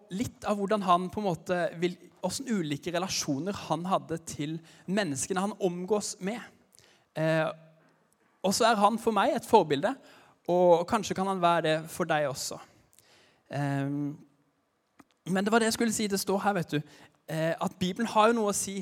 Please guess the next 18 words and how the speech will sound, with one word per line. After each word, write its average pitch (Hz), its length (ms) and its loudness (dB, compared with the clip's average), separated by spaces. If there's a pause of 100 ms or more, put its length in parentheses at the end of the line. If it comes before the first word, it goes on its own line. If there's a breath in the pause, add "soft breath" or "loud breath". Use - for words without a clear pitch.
(160)
til 202 140 -4
oss - 180 -6
om 190 140 -4
vennskap. 185 580 -2 (240 loud breath)
Allerede 208 480 6
i 220 240 -2
første - 380 -2
Mosebok, 208 480 -2
den 202 100 -4
første - 400 -4
boka 185 320 0
i 180 80 2
Bibelen 170 320 0
her, 220 100 -8 (480 loud breath)
så - 80 0
står 160 380 2
det 190 80 4
at 180 80 -6